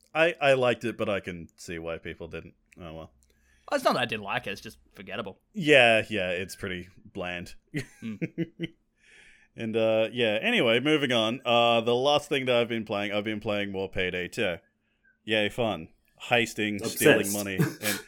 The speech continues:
Speaker 1: yeah, it has currently become my latest obsession.
Speaker 2: Nah.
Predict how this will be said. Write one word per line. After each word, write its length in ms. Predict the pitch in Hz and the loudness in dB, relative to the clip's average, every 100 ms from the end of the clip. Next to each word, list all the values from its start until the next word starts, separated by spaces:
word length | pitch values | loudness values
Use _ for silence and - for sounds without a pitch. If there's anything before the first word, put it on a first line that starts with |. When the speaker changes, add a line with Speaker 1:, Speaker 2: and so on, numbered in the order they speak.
| - - | -18 0
Speaker 1:
yeah, 220 | 165 143 | 4 6
it 140 | 120 147 | 6 2
has 200 | 139 - | 0 -2
currently 420 | 160 151 139 131 | 0 0 0 -2
become 420 | 120 135 127 120 | -2 -2 -2 0
my 200 | 117 117 | 2 2
latest 380 | 107 113 101 - | 0 -2 -4 -10
obsession. 440 | 87 104 87 82 - _ _ _ _ | -10 -6 -6 -8 -18 _ _ _ _
Speaker 2:
Nah. 280 | 139 131 135 | -2 0 0